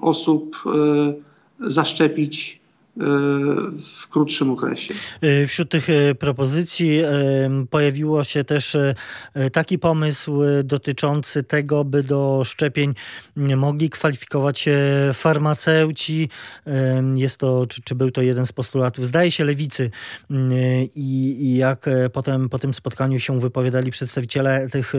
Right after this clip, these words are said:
Speaker 2: tego ugrupowania, m, podobno rząd poważnie myśli, m,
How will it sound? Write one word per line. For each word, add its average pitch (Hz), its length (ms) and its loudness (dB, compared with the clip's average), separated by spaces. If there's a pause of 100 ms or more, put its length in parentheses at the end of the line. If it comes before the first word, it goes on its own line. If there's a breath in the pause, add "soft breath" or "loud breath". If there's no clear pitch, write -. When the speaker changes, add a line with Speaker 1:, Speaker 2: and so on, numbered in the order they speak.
(120)
Speaker 2:
tego 131 160 0
ugrupowania, 131 720 0 (440 loud breath)
m, 127 200 0 (200)
podobno 156 440 2
rząd 139 240 -2
poważnie 143 480 0
myśli, 123 400 -2 (440 loud breath)
m, 131 140 -2